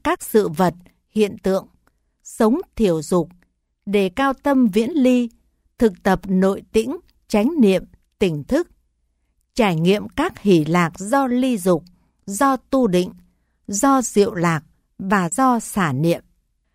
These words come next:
Để tiến bộ trong tu học, người tu tập dù gặp nghịch cảnh, không chán nản, bỏ cuộc. Dù gặp nhiều người quý trọng, không sanh tâm cống cao.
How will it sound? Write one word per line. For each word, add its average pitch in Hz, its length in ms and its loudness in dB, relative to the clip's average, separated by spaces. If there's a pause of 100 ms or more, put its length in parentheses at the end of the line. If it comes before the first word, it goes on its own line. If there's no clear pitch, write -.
(140)
Để 208 300 0 (100)
tiến 247 260 0
bộ 220 220 0 (100)
trong 262 240 0
tu 262 240 0
học, 175 260 -2 (560)
người 214 260 4
tu 277 260 -4
tập 180 260 -2 (340)
dù 214 280 2
gặp 185 320 -4
nghịch 180 360 0
cảnh, 165 280 -2 (320)
không 285 360 0
chán 233 360 -2
nản, 165 300 0 (160)
bỏ 175 360 -2
cuộc. 175 220 -2 (840)
Dù 208 240 2
gặp 196 280 -4
nhiều 202 200 2
người 185 320 0 (120)
quý 220 200 4 (100)
trọng, 202 280 -2 (460)
không 285 340 0
sanh 269 300 0
tâm 262 340 2
cống 233 360 -2 (120)
cao. 240 300 0